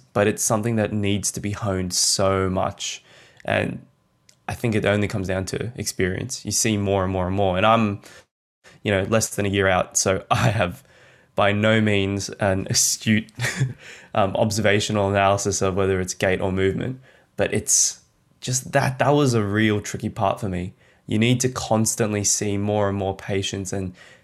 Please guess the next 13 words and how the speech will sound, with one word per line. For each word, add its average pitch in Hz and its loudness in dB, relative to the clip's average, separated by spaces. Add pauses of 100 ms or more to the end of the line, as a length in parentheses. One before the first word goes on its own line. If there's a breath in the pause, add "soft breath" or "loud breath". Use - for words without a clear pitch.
(500 soft breath)
"Oh, - -16
can - -10
I 110 -4
pick 127 -6
up 101 -4
that - -6
little 104 0
thing? 101 -4
Can 101 -4
I 95 -4
pick - -6
up 92 -10
that? 98 -2